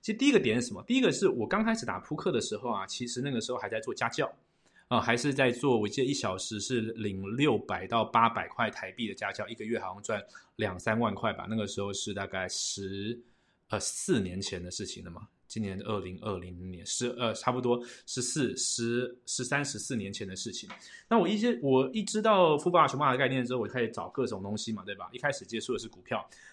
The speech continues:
后来就，呃，认识了德州扑克。我一知道德州扑克这东西可以，可以做职业，可以赚钱之后呢，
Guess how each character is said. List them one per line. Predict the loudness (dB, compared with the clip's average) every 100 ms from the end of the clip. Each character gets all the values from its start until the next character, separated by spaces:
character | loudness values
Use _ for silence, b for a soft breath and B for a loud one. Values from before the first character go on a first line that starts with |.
| B
后 | 6
来 | 6 6
就， | 6 6 6 4 -2 _ _ _ _ -12 0
呃， | 2
认 | 4 4
识 | 2
了 | 2
德 |
州 | 2
扑 | 2 0
克。 | -4 -6 B B B
我 | 2 4
一 | 2
知 | 4
道 | 4
德 | 6
州 | 4
扑 | 4
克 | 4
这 |
东 | 4
西 | 0 0
可 | 0
以， | 0
可 | 0 2
以 | 4 2 -2
做 | -4 2 2
职 | 2 0 0
业， | 0
可 | 0 -2
以 |
赚 | 0 0
钱 | -2 -6
之 | -4
后 | -4 -6
呢， | -12